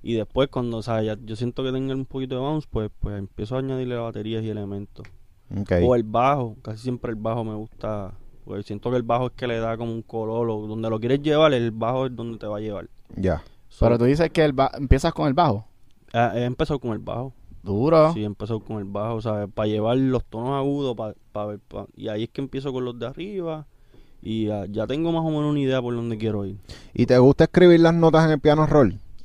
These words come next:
Speaker 2: ¿O las tocas?
Speaker 1: Las puedo dibujar, las puedo dibujar también, y me gusta, me gusta experimentar con, ¿sabes? Hacer cosas nuevas, pero también me gusta tocar, me gusta tocar mucho. Como que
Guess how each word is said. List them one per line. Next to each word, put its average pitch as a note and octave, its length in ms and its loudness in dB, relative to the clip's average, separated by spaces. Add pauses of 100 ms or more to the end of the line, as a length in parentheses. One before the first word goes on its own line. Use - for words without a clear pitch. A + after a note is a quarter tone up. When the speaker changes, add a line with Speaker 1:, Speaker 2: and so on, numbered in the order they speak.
(200)
Speaker 2:
¿O A#2 180 6
las G#2+ 180 6
tocas? G2+ 460 4 (560)
Speaker 1:
Las A#2 180 -2
puedo A#2+ 280 4
dibujar, D3 420 2 (100)
las A2+ 140 -10
puedo A2 260 -4
dibujar B2+ 340 -2
también, A#2 420 -8
y A2+ 200 -8
me G#2+ 160 -6
gusta, A2 680 -6 (280)
me G#2+ 140 -10
gusta A#2+ 460 -6 (200)
experimentar A#2 680 -6
con, A2 440 -12
¿sabes? G#2+ 300 -4
Hacer G2+ 220 -12
cosas B2+ 260 -4
nuevas, B2 360 -2 (540)
pero B2 200 4
también A#2+ 240 0
me C3 80 0
gusta C3 240 -2
tocar, G2+ 300 -4 (100)
me B2 100 -16
gusta A2+ 240 -14
tocar A2+ 220 -6
mucho. G#2+ 380 -12 (840)
Como G2+ 220 -8
que G#2 320 -10